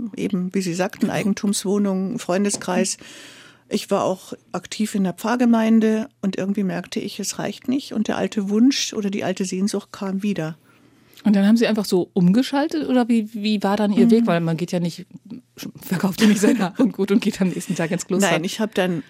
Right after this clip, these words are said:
Speaker 1: Exerzitien gemacht bei Benediktinerinnen und dann war mir sehr schnell klar,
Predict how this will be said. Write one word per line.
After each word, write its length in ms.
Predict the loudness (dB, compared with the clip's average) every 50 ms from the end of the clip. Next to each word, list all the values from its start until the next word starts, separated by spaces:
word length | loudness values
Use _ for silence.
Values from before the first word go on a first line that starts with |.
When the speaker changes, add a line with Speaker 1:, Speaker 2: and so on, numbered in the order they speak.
| -10
Speaker 1:
Exerzitien 640 | -8 -6 -4 -4 -4 -2 -2 -2 0 2 4 4 6
gemacht 460 | 6 4 2 2 0 -2 -6 -10 -6
bei 100 | -4 -4
Benediktinerinnen 960 | -2 -2 -2 -2 -2 -4 -6 -4 0 4 4 4 4 4 4 4 6 6 4 4
und 400 | 2 0 -2 -2 -6 -6 -2 0
dann 180 | 2 2 2
war 120 | 2 4 4
mir 140 | 4 2
sehr 140 | 2 0 -2
schnell 220 | -2 -2 -4 -6 -6
klar, 320 | -4 -4 -4 -4 -4 -6